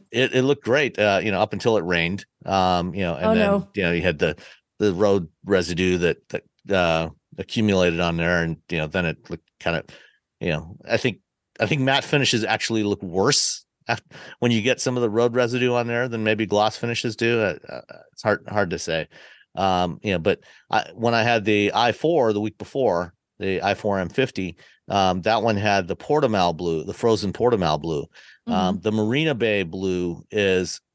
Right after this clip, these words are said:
Speaker 1: slightly darker shade of blue. It, when it's clean, it does look fantastic. Um, very, very nice, uh, color. Um, you know, uh, you know, I'm not a huge fan of the design of B M W's larger,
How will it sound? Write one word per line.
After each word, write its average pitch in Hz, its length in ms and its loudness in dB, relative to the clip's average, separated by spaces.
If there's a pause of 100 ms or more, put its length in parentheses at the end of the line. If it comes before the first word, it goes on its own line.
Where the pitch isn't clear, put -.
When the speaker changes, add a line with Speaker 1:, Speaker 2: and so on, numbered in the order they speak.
Speaker 1:
slightly 113 480 0
darker 101 500 0
shade 135 220 0
of 127 80 -4
blue. 127 320 0 (460)
It, - 200 -6 (140)
when 107 180 0
it's 92 120 -8
clean, 135 340 2
it 104 220 -4
does 120 200 2
look 117 160 0
fantastic. 101 800 -2 (280)
Um, 87 720 -2
very, 110 280 4
very 120 380 0
nice, 95 400 0
uh, 80 200 -2
color. 73 420 -4 (520)
Um, 87 520 0 (300)
you 90 100 -2
know, 78 180 -4 (580)
uh, - 220 -6 (180)
you 165 120 -2
know, 123 200 0
I'm 156 200 0
not 165 320 0 (160)
a 120 60 -4
huge 139 400 -2
fan 123 520 0
of 113 280 0
the 101 100 -8
design 104 520 0
of 98 300 0
B 104 100 -2
M 95 120 0
W's 95 340 0
larger, 98 540 2